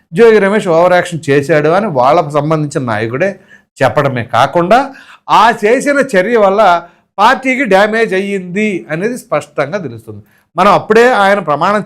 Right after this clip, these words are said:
చేసిన రోజునే మాట్లాడుకున్నాం, "ఏంటి జోగి రమేష్ ఇలా వచ్చి ఇట్లా ప్రమాణం చేస్తున్నాడు, కుటుంబ సభ్యులను పెట్టుకుని చేయాల్సిన అవసరం ఏంటి?" అది అగ్రిగోల్డ్ కుంభకోణం పైన వచ్చినప్పుడు మాట్లాడలేదే. ఆయన పైన అనేక రకాలైన ఆరోపణలు వచ్చినప్పుడు మాట్లాడలేదే.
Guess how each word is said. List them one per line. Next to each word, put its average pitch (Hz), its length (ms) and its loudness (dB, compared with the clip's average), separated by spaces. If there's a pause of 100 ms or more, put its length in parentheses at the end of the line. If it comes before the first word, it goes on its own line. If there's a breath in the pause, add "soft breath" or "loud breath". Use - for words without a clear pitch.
చేసిన 185 240 -4
రోజునే 202 240 -2
మాట్లాడుకున్నాం, 185 720 -4 (500)
"ఏంటి 202 380 2
జోగి 202 260 0
రమేష్ 202 340 -2
ఇలా 180 240 0
వచ్చి 202 300 -2
ఇట్లా 196 160 -4
ప్రమాణం 190 440 -2
చేస్తున్నాడు, 185 360 -2
కుటుంబ 151 300 -8
సభ్యులను 196 360 -4
పెట్టుకుని 190 320 -4
చేయాల్సిన 190 320 -2 (360 loud breath)
అవసరం 165 360 2
ఏంటి?" 147 380 0 (260 loud breath)
అది 156 140 2
అగ్రిగోల్డ్ 190 640 2
కుంభకోణం 196 500 -4
పైన 208 220 2
వచ్చినప్పుడు 202 440 0
మాట్లాడలేదే. 208 960 0 (1120)
ఆయన 170 200 2
పైన 202 240 0
అనేక 196 260 -2
రకాలైన 214 380 -2
ఆరోపణలు 202 420 0
వచ్చినప్పుడు 208 340 -6
మాట్లాడలేదే. 190 920 -2